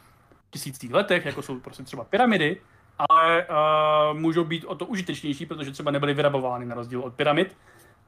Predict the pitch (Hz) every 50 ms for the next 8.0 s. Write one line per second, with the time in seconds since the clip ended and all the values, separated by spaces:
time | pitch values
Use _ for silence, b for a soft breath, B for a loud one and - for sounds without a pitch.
0 | _ 147 147 147 147 147 147 143 156 151 147 160 156 151 151 147 151 147 147 143
1 | 143 143 139 143 147 143 143 139 - - 151 147 143 135 135 131 131 135 139 139
2 | 135 139 139 135 - 139 131 127 127 123 185 180 - 262 226 196 190 175 151 170
3 | 151 147 151 147 143 - 160 156 175 180 b b b b b b _ - 143 -
4 | 143 139 147 147 139 135 - - - 156 151 147 143 - - _ _ - _ _
5 | - _ _ _ _ _ _ _ - _ _ _ - 185 180 - 185 170 165 170
6 | 165 165 170 190 185 147 185 170 170 170 185 196 185 170 147 - - 147 147 151
7 | 147 156 147 151 143 151 147 147 147 151 143 147 147 147 151 151 151 151 151